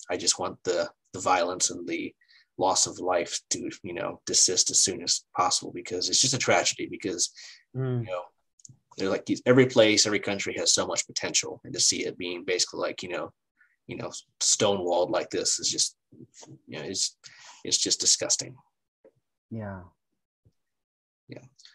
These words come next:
Speaker 1: Well, you know, well, I'm just saying, you know, and kinda to top it off, I think the one thing that I really take away is just the resilience that you and your
Speaker 2: Mm.
Speaker 1: fe-, fellow, you know,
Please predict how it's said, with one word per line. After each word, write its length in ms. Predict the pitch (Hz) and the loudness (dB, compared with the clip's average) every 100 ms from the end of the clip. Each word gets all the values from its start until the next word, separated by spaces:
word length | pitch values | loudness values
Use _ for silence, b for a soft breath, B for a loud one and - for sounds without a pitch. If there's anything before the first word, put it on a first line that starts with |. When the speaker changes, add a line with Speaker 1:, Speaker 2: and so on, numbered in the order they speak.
| b - | b 6
Speaker 1:
Well, 180 | 120 | 8
you 120 | 117 123 | 10 8
know, 100 | 117 - | 6 4
well, 160 | 117 | 6
I'm 120 | 117 | 8
just 140 | 113 - | 6 6
saying, 260 | 117 107 | 6 6
you 120 | 101 101 | 4 2
know, 120 | 98 | 2
and 220 | 95 92 90 - _ _ _ - | 2 -4 -10 -20 _ _ _ -2
kinda 260 | 123 107 - | 2 2 2
to 80 | - | -2
top 220 | - 104 | 6 8
it 80 | 98 | 8
off, 200 | 101 101 | 6 6
I 40 | 95 | 2
think 240 | 110 90 | -2 -2
the 60 | 92 | 0
one 200 | 101 90 | 0 0
thing 160 | 95 | -4
that 140 | 90 87 | -4 0
I 100 | 95 | 2
really 220 | 95 95 | 2 2
take 260 | 87 92 - | 2 0 0
away 160 | 90 87 | 0 0
is 120 | 82 | 0
just 200 | 95 82 | -2 -2
the 60 | 82 | -4
resilience 800 | 82 92 92 104 131 - - - _ _ | -2 0 2 2 2 2 0 -4 _ _
that 140 | 82 - | -4 -2
you 280 | 90 90 | -2 0
and 120 | 90 87 | 0 0
your 180 | - | -2
Speaker 2:
Mm. 60 | 110 | -2
Speaker 1:
fe-, 140 | 101 - - | -8 -12 -2
fellow, 360 | 98 92 90 B B B B | 2 2 -2 B B B B
you 120 | - | -6
know, 320 | 92 85 82 | -2 0 -2